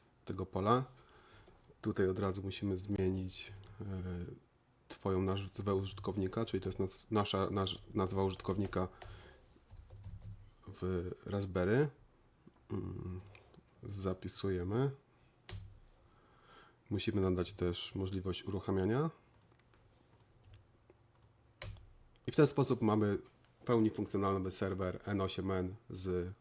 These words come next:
regularnymi backupami oraz możliwością przywracania, e, do trzydziestu dni wstecz, bo tak jeszcze nie powiedziałem, e, w naszym skrypcie, który codziennie o trzeciej w nocy się uruchamia, jest warunek, że,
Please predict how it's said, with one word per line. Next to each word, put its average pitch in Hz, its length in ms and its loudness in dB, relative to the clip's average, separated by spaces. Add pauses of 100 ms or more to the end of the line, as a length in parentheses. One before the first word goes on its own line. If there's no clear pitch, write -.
(120)
regularnymi 101 640 2
backupami 98 720 0
oraz 95 300 -2
możliwością 92 480 -2
przywracania, 90 680 -2 (540)
e, 92 200 -4
do 87 120 -2
trzydziestu 98 400 -2
dni 92 140 -8
wstecz, - 360 -4
bo - 80 -10
tak - 220 -6
jeszcze 95 280 -2
nie 92 100 2
powiedziałem, 92 500 -2
e, 92 460 -4 (580)
w 92 400 0
naszym 95 640 0
skrypcie, - 760 -2
który 90 640 -2
codziennie 95 540 0
o 87 80 -4
trzeciej 95 300 -2
w - 20 -2
nocy 95 240 0
się - 120 -2
uruchamia, 104 460 2 (480)
jest 95 200 -4
warunek, 107 560 2
że, 98 400 0